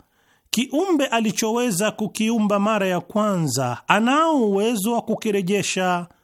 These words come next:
kwa kukiumba tena mara ya pili. Funzo jingine tunalopata kutokana na aya hii ni kuwa katika mazungumzo na majadiliano na wakanushaji,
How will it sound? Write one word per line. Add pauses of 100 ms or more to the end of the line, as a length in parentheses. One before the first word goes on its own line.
(120)
kwa
kukiumba
tena (100)
mara
ya
pili. (840)
Funzo
jingine
tunalopata
kutokana
na
aya
hii
ni
kuwa (680)
katika
mazungumzo
na
majadiliano
na
wakanushaji,